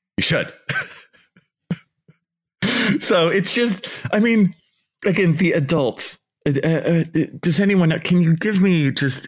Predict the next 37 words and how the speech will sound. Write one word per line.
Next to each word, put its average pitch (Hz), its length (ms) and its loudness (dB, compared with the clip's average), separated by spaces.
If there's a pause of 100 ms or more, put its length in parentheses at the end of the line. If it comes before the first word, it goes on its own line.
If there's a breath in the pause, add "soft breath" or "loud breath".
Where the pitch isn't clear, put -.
again, 127 360 0
a 113 140 -2
line 147 460 0
to 131 160 0
an 110 80 0
adult 92 720 -4
that 101 120 -2
I 90 80 -2
can 90 140 0
talk 80 260 -6
to? - 200 -8 (840 loud breath)
Those 214 300 2
are 196 40 4
the 165 80 2
big 123 260 -4
three 110 480 -2
that 95 120 -2
I 95 140 -2
hear, 117 260 -2
but 98 140 -4
of - 240 -8
course 143 640 -2
there's 110 280 -2 (120)
others, 87 680 -4
always 135 520 -2
trying 113 440 -2
to 98 200 -2
attach 92 500 -4
an 90 240 -4 (100)
island 113 460 -2
that 98 120 -2
sunk 101 360 -4
under 95 240 -2
the 85 160 -2
ocean, 82 920 0
you 90 180 -2
know, 71 400 -2